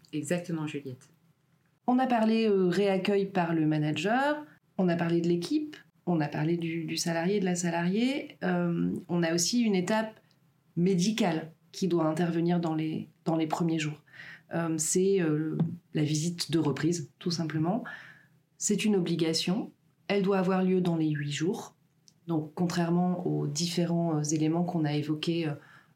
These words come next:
Speaker 2: euh, avec le, le, la médecine du travail, euh, juste avant, ce rendez-vous-là, il est obligatoire. Euh, le salarié, euh, n'a pas le, le choix. Il doit ou elle doit absolument s'y, s'y rendre.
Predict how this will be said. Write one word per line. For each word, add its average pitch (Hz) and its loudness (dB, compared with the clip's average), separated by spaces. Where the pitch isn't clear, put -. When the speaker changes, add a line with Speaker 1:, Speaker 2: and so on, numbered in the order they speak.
Speaker 2:
euh, 85 -4
avec 156 -2
le, 151 -2
le, 160 -2
la 151 0
médecine 147 -2
du 156 -8
travail, 160 -2
euh, 147 -4
juste 156 -4
avant, 165 2
ce - -2
rendez-vous-là, 156 2
il 175 0
est 165 2
obligatoire. 160 0
Euh, 151 -2
le 147 -2
salarié, 156 -2
euh, 143 -4
n'a 143 -4
pas 165 -4
le, 147 -4
le 156 -4
choix. - -6
Il 160 -2
doit 165 0
ou 160 2
elle 156 0
doit 160 0
absolument 165 -2
s'y, 160 -4
s'y - 0
rendre. 170 2